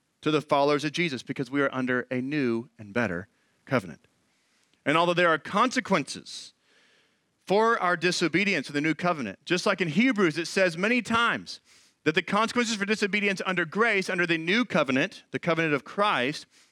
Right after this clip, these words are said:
are even more severe. But that being said, Ephesians one three says, "We have already been blessed with every spiritual blessing in Christ Jesus."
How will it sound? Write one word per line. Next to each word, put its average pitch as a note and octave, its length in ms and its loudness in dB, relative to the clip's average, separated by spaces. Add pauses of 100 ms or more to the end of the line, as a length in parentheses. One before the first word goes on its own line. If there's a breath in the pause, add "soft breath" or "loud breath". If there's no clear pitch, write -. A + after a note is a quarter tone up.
(160)
are D#3+ 60 -4
even F3 200 0
more D3 160 0
severe. D3 400 -4 (1040)
But F3 120 2
that A#3 200 2
being A#3 160 2
said, B3 280 4
Ephesians A3+ 500 2
one A#3 320 4
three C4+ 580 4
says, G#3 600 2 (280 loud breath)
"We A3 140 2
have A3 140 4
already B3+ 500 4
been G#3 220 2
blessed A3+ 440 2
with G#3 220 2
every B3 300 2
spiritual A#3+ 500 0
blessing A3+ 580 0
in A#3 260 -2
Christ G#3 360 0
Jesus." C4 500 -2